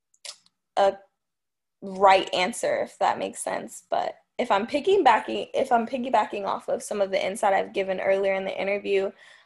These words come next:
I would say don't speak your truth to enforce change. A lot of the time when we see, um, people advocating and then it resulting in unlawful arrest,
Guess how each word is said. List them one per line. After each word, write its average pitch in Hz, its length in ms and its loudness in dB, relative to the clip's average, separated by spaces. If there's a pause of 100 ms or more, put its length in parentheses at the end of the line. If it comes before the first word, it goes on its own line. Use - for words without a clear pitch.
I 214 140 8
would 302 140 2
say 302 160 0
don't 254 180 0
speak 220 340 -8
your 247 160 -4
truth 233 380 -6
to - 160 -2
enforce 190 500 -2
change. 294 760 -4
A 208 80 4
lot 202 160 6
of 214 80 4
the 220 80 0
time 208 280 -4
when 202 140 -2
we 196 140 -6
see, 196 640 -10 (400)
um, 196 560 -2 (540)
people 208 640 2
advocating 190 960 -2
and 202 180 -2
then 185 520 -2 (160)
it 196 220 -2 (200)
resulting 196 480 -2
in 190 160 -8
unlawful 190 600 -2
arrest, 190 580 -2